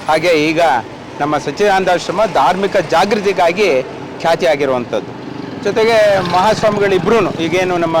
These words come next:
ನವೀನ್ ಕುಮಾರ್ ಅವರು ತಿಳಿಸಿದ್ರು, ಯಾವುದೇ ಜಾತಿ ಧರ್ಮ ಅದ ಭೇದ ಇಲ್ಲದೆ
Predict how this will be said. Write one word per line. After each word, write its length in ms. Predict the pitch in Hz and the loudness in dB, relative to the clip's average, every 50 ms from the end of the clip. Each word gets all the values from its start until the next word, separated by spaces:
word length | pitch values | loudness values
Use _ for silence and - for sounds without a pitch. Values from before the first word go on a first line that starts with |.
| 160 | 2
ನವೀನ್ 260 | 156 156 160 170 175 - | 2 0 0 -2 -2 -4
ಕುಮಾರ್ 260 | - - 165 170 160 | -6 -4 -2 0 0
ಅವರು 520 | 160 156 151 151 143 123 - - - - | 0 0 0 0 -2 -2 -4 -8 -8 -2
ತಿಳಿಸಿದ್ರು, 680 | - 170 175 165 - 196 165 170 190 180 151 131 131 139 - - - - - - - - - - - - - - - - - | -2 -2 0 0 -2 -2 0 2 2 4 4 2 2 0 -6 -14 -14 -16 -16 -16 -16 -16 -14 -14 -14 -14 -14 -14 -10 -4 -2
ಯಾವುದೇ 520 | 139 139 185 233 233 262 254 214 165 - - - - - - - - - - - - - - - - 135 | 2 2 4 4 4 4 4 4 4 2 -2 -10 -12 -12 -12 -16 -16 -18 -18 -18 -18 -16 -16 -10 -4 -2
ಜಾತಿ 540 | 160 165 185 185 180 202 190 185 180 175 | 0 2 2 2 2 2 4 4 4 2
ಧರ್ಮ 420 | 165 143 151 160 156 170 180 185 180 175 165 151 139 135 - - | 0 0 0 0 2 2 2 2 2 2 2 0 -2 -4 -6 -6
ಅದ 140 | 160 151 165 156 147 143 127 120 | -4 0 2 2 2 2 0 0
ಭೇದ 240 | 139 175 220 226 | 0 2 2 4
ಇಲ್ಲದೆ 640 | 240 233 208 190 190 185 220 208 170 147 151 175 175 | 4 4 4 2 2 4 4 4 4 4 2 0 -2